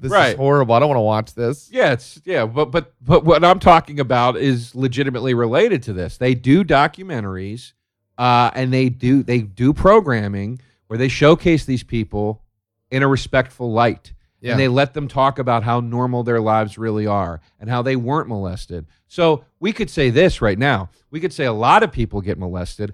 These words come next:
Speaker 2: and a lot of people go into a lot of other, quote, degrading, unquote, areas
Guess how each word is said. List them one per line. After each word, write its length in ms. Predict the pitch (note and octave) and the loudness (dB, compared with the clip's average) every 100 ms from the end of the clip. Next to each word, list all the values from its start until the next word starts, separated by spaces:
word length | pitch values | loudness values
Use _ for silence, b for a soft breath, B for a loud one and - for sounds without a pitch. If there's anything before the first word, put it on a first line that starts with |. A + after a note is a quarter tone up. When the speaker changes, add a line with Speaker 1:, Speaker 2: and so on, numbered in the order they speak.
| b | b
Speaker 2:
and 120 | - A2+ | -12 -4
a 40 | |
lot 260 | A2+ D3 D#3 | 2 2 2
of 60 | |
people 260 | D3 C3 B2+ | -2 -8 -6
go 200 | A#2+ B2 | -4 -2
into 180 | A#2 G#2+ | -2 -2
a 40 | |
lot 260 | G2+ B2 E3+ | 0 2 2
of 100 | C3+ | 4
other, 360 | D3 C3+ B2 b _ _ _ _ _ - | 2 2 -2 b _ _ _ _ _ -14
quote, 480 | - C#3+ C3 B2 | 0 4 4 0
degrading, 760 | G#2+ A#2 A2+ C3 C#3+ C3 A#2+ A#2 | -4 -2 4 4 4 2 -2 -4
unquote, 500 | B2+ B2 A2 B2 A#2+ - | -4 -4 -4 0 0 0
areas 600 | B2+ E3 C#3 G2+ F#2+ | 2 4 4 2 -2